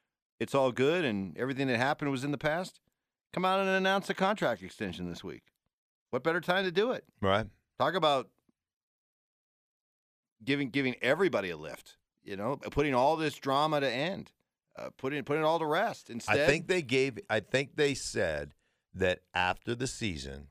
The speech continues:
Speaker 2: they were gonna sit down together and, you know, create a plan that was, you know, gonna be beneficial to both. I, I would have to think, like, I would have to think that he's really happy playing in Green Bay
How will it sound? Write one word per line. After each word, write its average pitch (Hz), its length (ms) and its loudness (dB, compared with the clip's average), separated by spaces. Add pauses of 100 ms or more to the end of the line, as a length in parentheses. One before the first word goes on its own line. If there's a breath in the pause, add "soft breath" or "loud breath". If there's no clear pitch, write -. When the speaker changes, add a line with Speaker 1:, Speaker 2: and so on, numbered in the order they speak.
Speaker 2:
they 87 140 0
were 85 120 -4
gonna 80 380 -2 (640)
sit - 420 -4
down 101 380 0
together 78 800 -2 (380)
and, 78 500 -2 (520)
you 98 100 -4
know, 85 140 0
create 90 520 -2
a 87 140 -2
plan 71 720 -6
that 76 200 -6
was, 76 680 -6
you 85 140 -6
know, 71 340 -8 (320)
gonna 85 120 -2
be 78 120 -4
beneficial 80 580 -6
to 78 60 -8
both. 78 260 -4
I, 151 180 4
I 170 80 -2
would 165 160 -4
have 104 280 0
to - 80 -10
think, 71 320 -10 (560)
like, 98 280 -2 (1160)
I 117 40 0
would 127 140 0
have 113 260 2
to 107 100 -2
think 90 320 -6
that 87 120 -4
he's 82 220 -8
really 98 360 -2
happy 87 380 -4
playing 82 340 -6
in 90 100 -4
Green 90 260 -6
Bay 73 360 -8